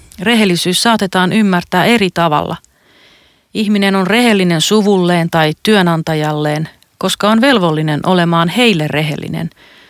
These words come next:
mutta saattaa olla epärehellinen muille ajakseen sukunsa tai työpaikkansa parasta. Inhimillisellä moraalilla ja eettisillä ratkaisulla on aina jotkut perusteet. Voimme perustaa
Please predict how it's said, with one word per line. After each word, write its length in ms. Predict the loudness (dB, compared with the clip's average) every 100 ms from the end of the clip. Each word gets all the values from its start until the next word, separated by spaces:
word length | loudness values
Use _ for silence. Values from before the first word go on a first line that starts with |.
| _
mutta 200 | -4 -2
saattaa 540 | 0 0 0 0 2 2
olla 220 | 2 2
epärehellinen 800 | 0 0 0 0 -2 -2 -2 -2
muille 460 | 0 0 0 -2 -6 -12 _ _ 0
ajakseen 560 | 2 2 0 -2 0
sukunsa 520 | 0 -2 0 -2 -2 -4
tai 180 | -2 -2
työpaikkansa 720 | 0 0 0 -4 -4 -6 -6 -8
parasta. 460 | -6 -6 -6 -8 -12 -20 _ _ _ _ _ _ _ _ _ _ _ _ -20 -20 -20 -20 _ _ _ _ _ -4
Inhimillisellä 680 | 0 2 2 0 0 0 2
moraalilla 640 | 2 2 2 2 0 -2
ja 140 | 0
eettisillä 560 | 2 0 -2 -6 -4 -2
ratkaisulla 760 | -2 -2 -4 -4 -2 -2 -4 -6 -12 -20 _
on 200 | -2 2
aina 240 | 2 2 2
jotkut 320 | 0 -4 -10 -2
perusteet. 760 | 0 0 -4 -8 -8 -10 -16 _ _ _ _ _ _ _ _ _ _ -4
Voimme 260 | 0 0 0
perustaa 520 | 0 0 0 -2